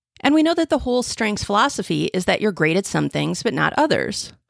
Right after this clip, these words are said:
So yes, it's definitely possible you're not well suited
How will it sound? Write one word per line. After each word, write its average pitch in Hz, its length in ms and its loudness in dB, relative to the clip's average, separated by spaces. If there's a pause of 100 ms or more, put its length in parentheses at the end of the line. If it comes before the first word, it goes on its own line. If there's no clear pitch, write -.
(580)
So - 140 0
yes, - 480 0 (300)
it's 220 200 0
definitely 302 380 2
possible 160 640 0
you're 170 140 -2
not 160 280 2
well 247 160 2
suited 160 480 2